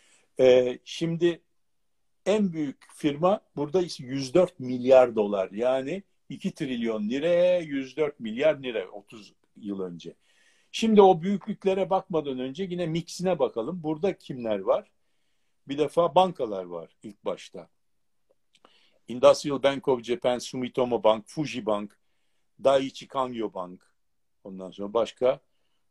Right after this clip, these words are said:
başka banka. Nomura Securities. Bu da, e, banka ve işte sigorta, sigorta firması aslında.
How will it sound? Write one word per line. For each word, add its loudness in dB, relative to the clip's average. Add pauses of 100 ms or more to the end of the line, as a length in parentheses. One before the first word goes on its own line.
(100)
başka -6
banka. -4 (1160)
Nomura 4
Securities. -10
Bu -6
da, 2 (180)
e, -4 (160)
banka -4
ve -6
işte -20
sigorta, -6
sigorta -6
firması -16
aslında. -8